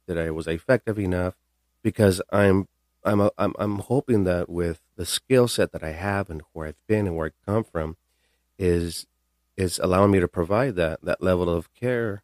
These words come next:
and, and to be confident about it. But, but now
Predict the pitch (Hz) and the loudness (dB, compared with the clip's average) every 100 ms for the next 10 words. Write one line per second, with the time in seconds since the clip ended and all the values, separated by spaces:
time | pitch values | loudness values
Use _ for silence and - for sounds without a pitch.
0 | _ - 90 92 90 101 - 135 147 - | _ -18 -14 -14 -10 -10 -2 0 0 -2
1 | 85 78 - 69 80 _ _ _ _ _ | -6 -6 -12 -12 -14 _ _ _ _ _
2 | _ _ _ _ _ - 123 110 85 _ | _ _ _ _ _ -6 2 2 2 _
3 | _ _ _ 110 113 - 80 73 95 | _ _ _ -4 -4 -4 -6 -6 -10